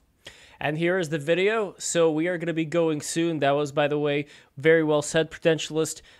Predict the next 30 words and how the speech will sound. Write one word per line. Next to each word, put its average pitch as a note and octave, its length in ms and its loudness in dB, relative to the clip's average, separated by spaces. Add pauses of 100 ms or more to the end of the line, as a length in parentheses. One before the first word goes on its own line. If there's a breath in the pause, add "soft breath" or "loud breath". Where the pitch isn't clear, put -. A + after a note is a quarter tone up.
(100)
There D#3 160 2
was, G3+ 220 -2
I G#3+ 60 2
remember, F#3+ 320 0
a F3+ 60 -2
Tim F3 260 -4
Pool F3 240 0
video D3+ 340 0
that C#3+ 120 -2
I C#3+ 120 0
was, C#3+ 280 -6
uh, C3 600 -2
listening D3+ 500 -6
to C3+ 480 -6 (340 soft breath)
where D3 160 -2
he F#3+ 180 -8
was F#3+ 180 -2
saying E3+ 320 2
how D3 200 -2
in C#3+ 80 -4
California D#3 680 0
there's C#3+ 180 -4
some C#3+ 180 -6
new D3+ 320 -2
law C3+ 460 2 (380 soft breath)
where C#3+ 440 2
if C#3+ 220 -8
you F3 100 -6
get D3 240 0
robbed, C#3+ 680 0